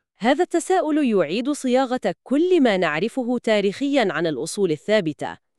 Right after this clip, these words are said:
إذا تحول العقار من أصل مادي ثقيل وجامد إلى وحدة رقمية قابلة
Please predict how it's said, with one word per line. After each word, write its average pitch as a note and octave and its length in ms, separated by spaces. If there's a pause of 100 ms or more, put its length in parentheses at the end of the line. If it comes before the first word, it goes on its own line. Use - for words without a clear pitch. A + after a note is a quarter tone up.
(360)
إذا F3+ 220
تحول G#3 480
العقار D3 540
من D#3 180
أصل G#3 320
مادي E3 640
ثقيل F3 600
وجامد F3+ 520 (420)
إلى A#3+ 180
وحدة C4+ 400
رقمية A#3 680 (280)
قابلة C4 400